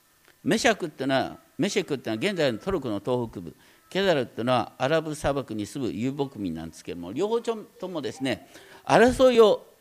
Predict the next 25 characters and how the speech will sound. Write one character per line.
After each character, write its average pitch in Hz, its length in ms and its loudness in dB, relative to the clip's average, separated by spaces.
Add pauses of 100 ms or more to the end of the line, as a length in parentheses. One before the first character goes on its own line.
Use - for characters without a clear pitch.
(140)
好 185 120 0 (100)
む 160 120 0
民 143 220 0
族 95 380 -8
の 110 140 -4
代 151 220 0
名 165 160 0
詞 156 120 -14
的 123 220 -8
な 110 180 0 (360)
感 123 160 -4
じ 95 80 -10
だ 113 80 -6
っ - 20 -16
た - 120 -20
ん - 40 -20
で - 120 -20
す。 - 100 -20 (1500)
だ 180 120 2
か 214 80 2
ら、 196 280 2
争 233 420 0
い 240 80 0
を 226 60 2
好 240 160 -2